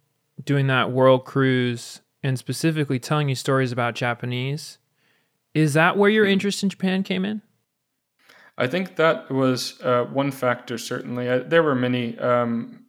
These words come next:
Speaker 2: but that was one. I mean, definitely I give the credit there.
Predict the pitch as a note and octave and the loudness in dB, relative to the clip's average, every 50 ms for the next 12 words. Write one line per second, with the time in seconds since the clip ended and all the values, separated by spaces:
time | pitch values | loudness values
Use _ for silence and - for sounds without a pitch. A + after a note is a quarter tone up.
0 | _ - B2+ - C#3+ C#3+ C#3+ D3+ C#3 C3 B2 B2 A#2+ A#2+ A#2 A#2 A#2 A#2 B2 B2 | _ -10 -4 2 2 2 2 2 -2 -4 -2 -2 0 0 0 -2 -2 -2 -2 -2
1 | A2+ A2+ A2+ A#2 A#2 - A#2 A2+ A2+ A2+ A2 G#2+ - - - D3 A#2+ A#2 A#2 A2 | -2 0 -2 -2 -4 -4 -6 -6 -6 -6 -6 -8 -10 -18 -20 -16 -10 -10 -10 -8
2 | A2+ A2 - - B2 A#2 A2+ A2+ A2+ A#2 A#2 A2+ A2 A2+ | -8 -12 -10 -8 -6 -6 -6 -4 -4 -4 -4 -4 -4 -8